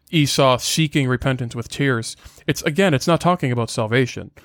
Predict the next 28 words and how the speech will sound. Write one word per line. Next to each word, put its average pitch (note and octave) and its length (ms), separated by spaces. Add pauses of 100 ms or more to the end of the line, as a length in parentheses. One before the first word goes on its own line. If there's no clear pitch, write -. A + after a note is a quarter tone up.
(160)
There's D3 220
no E3+ 260
context E3+ 500
in C3+ 80
the B2+ 80
Old C3 140
Testament C3 400
that A2+ 80
you A#2 160
can G#2+ 140
take - 320
that D3+ 280
and A#2+ 120
pair D3 300
it - 100
with A2 220
and A2 100
say, A#2+ 220
"See, E3 300
he's D#3 140
talking C3+ 320
about A#2+ 180
salvation." A#2+ 520 (480)
He's - 160
talking F3 400
about B2 240
him C3 140
regretting B2+ 680